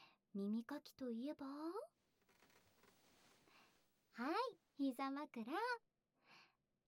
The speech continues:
ほーら、おいで。もう、今さら何渋ってるのよ。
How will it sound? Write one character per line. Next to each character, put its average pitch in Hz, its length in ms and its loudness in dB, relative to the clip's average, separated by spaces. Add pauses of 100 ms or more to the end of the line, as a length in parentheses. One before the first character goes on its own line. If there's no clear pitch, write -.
(160)
ほ 233 60 0
ー 294 400 4
ら、 370 300 4 (480)
お 320 100 4
い 349 60 4
で。 427 80 4 (3250)
も 240 720 2
う、 233 80 -6 (360)
今 220 300 4
さ 320 160 4
ら 302 100 4
何 254 160 2 (240)
渋 226 300 0
っ 269 40 0
て 254 140 0
る 220 100 2
の 185 140 -6
よ。 226 380 2